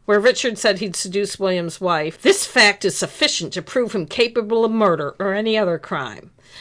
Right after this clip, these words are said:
The Boston Herald called Richard a monster of profligacy, a fiend in human shape. The Herald wrote that even Mister Joseph Hoxie no longer believed in Richard's innocence. In July, an anonymous writer produced a pamphlet titled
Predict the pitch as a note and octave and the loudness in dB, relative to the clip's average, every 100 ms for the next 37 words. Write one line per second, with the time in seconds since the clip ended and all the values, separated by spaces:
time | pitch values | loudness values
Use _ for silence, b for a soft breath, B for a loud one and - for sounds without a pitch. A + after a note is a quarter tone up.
0 | B G#3 F#3+ B3+ C4 C#4+ C4 A#3+ A#3 A3+ | B -2 4 4 4 -2 0 2 0 0
1 | G#3 F3 G3+ - G#3+ F#3 F3+ G#3 A3+ C4 | 0 0 -2 -2 -4 -4 -2 2 4 2
2 | A#3+ - F#3 C#3+ - A3 G#3+ - E3 C3+ | 0 0 0 -2 2 4 4 2 -4 -4
3 | - D3+ B2 - - - D4 C4 G3 E3+ | -4 -6 -4 -6 -8 0 2 4 2 0
4 | D3 D3 A#3 F#3+ D3 - - E3+ - - | -2 -2 0 0 -2 -2 2 2 0 -2
5 | F#3+ G#3 C4+ C4 F3 F3 F3 F3+ - B3 | 0 4 4 4 2 0 2 0 0 -2
6 | D#4+ A3+ A3 - B3+ F#3+ F#3 A3 C4+ - | 0 0 0 -2 -6 0 0 0 -4 -6
7 | - G3+ D4 - G#3 E3 D#3 D3+ C#3+ D#3 | -2 2 2 0 -4 -2 -4 -4 -6 -8
8 | D#3+ E3 D#3+ E3+ D#3 D3+ - D#3 D3+ D3 | -4 -4 -4 -4 -6 -6 -8 -8 -6 -6
9 | C3+ - C3+ - C4+ D4 A#3 A3+ D4+ C4+ | -8 -10 -6 -2 0 4 4 6 6 4
10 | F#3 F3+ F#3 G#3+ G#3+ G3 - F3+ G3 F3+ | 2 2 2 2 0 -2 0 2 2 -2
11 | - E3+ E3+ D#3+ C#3 A3 G#3+ - F3+ - | -4 -6 -6 -8 -6 -4 -4 -4 -6 -2
12 | G3 E3 E3 E3 | 0 2 0 -4